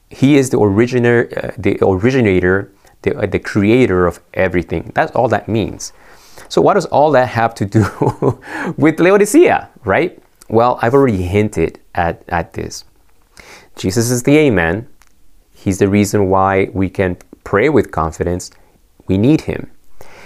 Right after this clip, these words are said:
He is the faithful and true witness in heaven. We have no other one. There is no other name under heaven given to men under heaven by which we must be saved,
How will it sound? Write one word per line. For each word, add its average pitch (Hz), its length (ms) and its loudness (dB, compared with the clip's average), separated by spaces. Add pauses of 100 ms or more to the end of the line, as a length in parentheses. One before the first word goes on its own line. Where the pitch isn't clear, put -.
(140)
He - 180 0
is 151 100 0
the 151 80 0
faithful 139 400 2
and 120 100 -2
true 117 120 2
witness 110 360 -2
in 113 80 0
heaven. 107 320 -2
We 87 120 -2
have 107 160 -2
no 107 200 0
other 110 240 -2
one. - 220 -12 (440)
There 101 140 2
is 104 160 2
no 107 220 2
other 113 240 0
name 107 280 2
under 98 220 0
heaven 95 340 0
given 107 360 0
to - 120 -12
men 101 200 0
under 92 180 -2
heaven 95 360 -2
by 90 140 -2
which 95 300 -2
we 110 80 -2
must 92 240 -4
be 104 80 -4
saved, - 460 -2